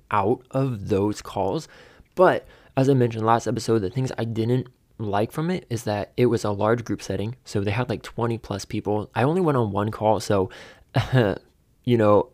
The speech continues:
that was my experience, but it was around, like, twenty to twenty-two people. And what I had heard when I was joining the program is that was fairly common, fifteen to twenty people. But it was not a space where everyone could talk, where everyone could be seen and heard.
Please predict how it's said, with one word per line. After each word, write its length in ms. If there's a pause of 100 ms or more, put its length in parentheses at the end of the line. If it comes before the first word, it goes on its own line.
(120)
that 220
was 160
my 200
experience, 640
but 220
it 60
was 140
around, 240
like, 120
twenty 360
to 100
twenty-two 420
people. 440 (340)
And 100
what 120
I 40
had 100
heard 340
when 140
I 180
was 260
joining 300
the 80
program 400
is 80
that 160
was 160
fairly 320
common, 280
fifteen 380
to 80
twenty 260
people. 360 (500)
But 360 (500)
it 100
was 200
not 240
a 40
space 460
where 240
everyone 300
could 140
talk, 320
where 140
everyone 300
could 120
be 120
seen 340
and 120
heard. 480